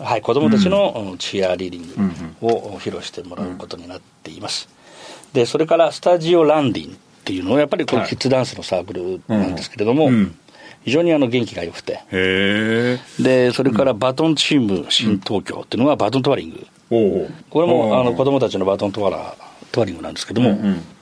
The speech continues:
Speaker 1: それも、あの、ペテスランデッキのミニステージで、
Speaker 2: うんうん。
Speaker 1: あの、演舞をしてもらいますんで、
Speaker 2: うん。
Speaker 1: 非常に盛り上がるんじゃないかなと。
Speaker 2: すごいね。
Speaker 1: えー、今から期待してるんですけれども、
Speaker 2: うん。うん。
Speaker 1: で、メインステージはもう、あの、路上でストリートライブですから。
Speaker 2: はい。それはストリートですよね。
Speaker 1: はい。
Speaker 2: その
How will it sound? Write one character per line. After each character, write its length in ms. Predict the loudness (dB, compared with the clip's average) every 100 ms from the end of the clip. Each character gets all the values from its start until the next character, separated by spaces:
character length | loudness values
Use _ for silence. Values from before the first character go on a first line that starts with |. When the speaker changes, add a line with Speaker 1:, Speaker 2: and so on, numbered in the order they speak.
| -18 -16 -16 2
Speaker 1:
そ 60 |
れ 220 | 6 8 6
も、 360 | 6 4 4
あ 160 | 2 2
の、 160 | 0 0
ペ 140 | 0
テ 100 | 0
ス 40 |
ラ 60 | 2
ン 40 |
デ 80 | 0
ッ 40 | -2
キ 140 | -6
の 120 | -8 -6
ミ 120 | 0 2
ニ 120 | 2
ス 80 | 0
テ 140 | -2
ー 20 |
ジ 120 | -2
で、 80 | -4 0
Speaker 2:
う 40 |
ん 200 | 0 2
う 140 | -2 -2
ん。 60 |
Speaker 1:
あ 80 | -4
の、 220 | -4 -2
演 120 | -2
舞 100 | 0
を 60 | -2
し 80 | -6
て 80 | -6
も 100 | -4
ら 80 |
い 40 | -6
ま 100 | -6
す 140 | -10
ん 40 | -6
で、 200 | -4 0
Speaker 2:
う 60 | 0
ん。 60 |
Speaker 1:
非 320 | 0 -4 -6 -6
常 300 | -4 -2 0
に 100 | 2
盛 140 | 4
り 60 | 2
上 60 |
が 60 | 0
る 60 |
ん 20 | 0
じ 60 |
ゃ 40 | 0
な 60 |
い 80 | 0
か 60 | -4
な 80 |
と。 140 | -6 -4
Speaker 2:
す 120 | 0
ご 60 | 2
い 40 |
ね。 60 | 2 2 2 0
Speaker 1:
え 60 | 2
ー、 20 |
今 180 | 2 2
か 80 | 0
ら 60 |
期 120 | 0
待 100 | -2
し 60 | 0
て 80 | 0
る 100 | 0
ん 40 |
で 60 | 0
す 120 | -4
け 60 | -8
れ 60 |
ど 100 | -6
も、 140 | 0 2
Speaker 2:
う 20 |
ん。 20 |
う 60 | 2
ん。 100 | 0 -4 -10 -2
Speaker 1:
で、 120 | 2
メ 180 | 2 2
イ 40 |
ン 60 | 0
ス 60 |
テ 120 | 0
ー 20 | 2
ジ 100 | 4
は 180 | 4 2
も 220 | 2 2
う、 20 |
あ 40 |
の、 200 | 2 -2
路 320 | -4 0 2 4
上 160 | 4
で 80 | 4
ス 80 | 2
ト 80 | 2
リ 80 |
ー 20 | 4
ト 60 |
ラ 120 | 4
イ 40 | 2
ブ 60 |
で 100 | 0
す 80 | -4
か 80 | -6
ら。 60 | 0
Speaker 2:
は 40 |
い。 20 |
そ 40 | 2
れ 80 |
は 80 | 2
ス 100 | 2
ト 80 | 2
リ 80 | 2
ー 20 |
ト 60 | 0
で 80 |
す 80 | 0
よ 60 | 0
ね。 60 |
Speaker 1:
は 160 | 2 0
い。 0 |
Speaker 2:
そ 60 |
の 60 | -2